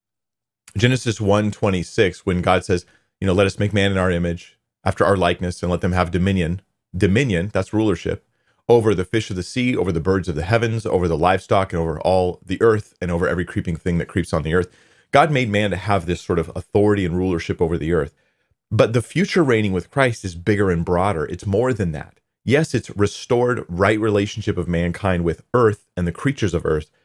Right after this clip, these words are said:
but it's, it's also inheriting all of creation, including even angels, like, ruling over angels. Um, so another verse that talks about this is Matthew nineteen, verse twenty-seven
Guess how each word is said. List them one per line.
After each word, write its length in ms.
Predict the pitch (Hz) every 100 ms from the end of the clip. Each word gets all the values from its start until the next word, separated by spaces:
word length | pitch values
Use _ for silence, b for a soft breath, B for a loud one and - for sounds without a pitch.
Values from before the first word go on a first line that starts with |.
| _ -
but 100 | 101
it's, 220 | 90 - _ -
it's 180 | 104 120
also 300 | 110 - 98
inheriting 400 | 92 98 95 87
all 220 | 95 95
of 80 | -
creation, 560 | - 95 120 - 85 - b -
including 380 | 107 165 147 101
even 160 | 87
angels, 480 | - 127 143 - - _ _ _ -
like, 360 | 95 - _ _ _ -
ruling 420 | 107 127 117 107
over 420 | 80 107 92 85 -
angels. 380 | 123 139 82 _ _ _ _ _ _
Um, 220 | 95 95
so 180 | 160 131
another 220 | 123 180
verse 360 | 127 104 113 -
that 160 | 101 -
talks 260 | 120 120
about 180 | - 92
this 220 | 90 85
is 280 | - 92 85 -
Matthew 760 | 92 98 110 - 101 92 87 -
nineteen, 800 | 87 95 - - 113 85 90 143 _ _ _ _ _ _ _ -
verse 200 | 95 -
twenty-seven 1080 | - 101 95 95 90 - - 113 76 87